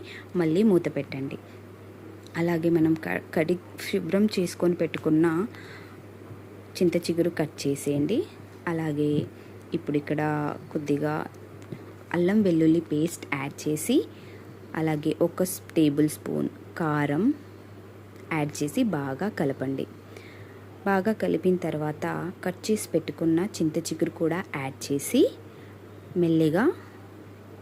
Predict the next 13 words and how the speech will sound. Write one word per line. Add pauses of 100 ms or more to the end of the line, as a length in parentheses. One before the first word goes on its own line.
(960)
ఫ్లేమ్‌ని, (440)
ఆ,
లో
ఫ్లేమ్‌లో
పెట్టేసి (560)
కుక్
చేయండి. (500)
బాగా
మిక్స్
చేసినప్పుడు
చూడొచ్చు
మనం, (540)
ఆ,